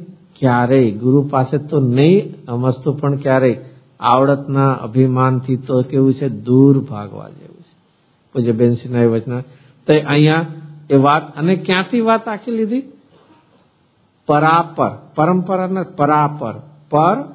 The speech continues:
અને અપર. પર એટલે? પર એટલે બીજા નહીં, ત્યાં મ સાયલન્ટ છે. પર એટલે પરમ, પરમ એટલે સર્વોત્કૃષ્ટ, અને સર્વોત્કૃષ્ટ એટલે કોણ? સર્વજ્ઞ. અને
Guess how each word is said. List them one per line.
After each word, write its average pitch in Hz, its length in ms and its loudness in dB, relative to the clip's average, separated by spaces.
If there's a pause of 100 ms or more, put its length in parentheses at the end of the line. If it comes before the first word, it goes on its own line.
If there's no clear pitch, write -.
(120)
અને 143 440 -2
અપર. 117 320 -8 (300)
પર 175 200 2
એટલે? 185 340 -2 (1000)
પર 160 180 2
એટલે 175 240 0
બીજા 160 420 4
નહીં, 135 320 -6 (340)
ત્યાં 143 240 2
મ 170 220 2
સાયલન્ટ 131 540 -4
છે. 101 220 -16 (640)
પર 180 300 0 (140)
એટલે 156 300 0
પરમ, 127 480 -2 (360)
પરમ 175 340 0
એટલે 156 260 -2
સર્વોત્કૃષ્ટ, 147 1000 0
અને 127 160 -8
સર્વોત્કૃષ્ટ 151 640 -2
એટલે 147 160 -6
કોણ? 139 260 -4
સર્વજ્ઞ. 135 580 -2 (960)
અને 135 220 2